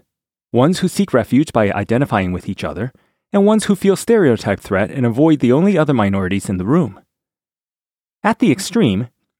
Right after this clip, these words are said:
imagine growing up in a small town where you and someone of the opposite sex were the only two Asian people, and everyone else was white.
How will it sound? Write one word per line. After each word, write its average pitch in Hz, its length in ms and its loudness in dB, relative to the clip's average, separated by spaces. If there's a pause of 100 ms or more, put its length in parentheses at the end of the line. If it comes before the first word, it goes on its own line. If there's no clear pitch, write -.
(160)
imagine 226 360 2
growing 208 260 2
up 185 140 2
in 147 60 2
a 127 40 2
small 151 300 0
town 147 320 0
where 104 140 2
you 147 200 -2
and 135 100 0
someone 143 280 0
of 107 80 -2
the 101 120 0
opposite 104 380 -4
sex - 380 -2
were 110 100 0
the 107 140 -2
only 180 220 2
two 208 180 -4
Asian 208 300 0
people, - 420 -10 (240)
and 156 140 4
everyone 185 340 2
else 180 240 -2
was 110 160 -4
white. 151 260 -6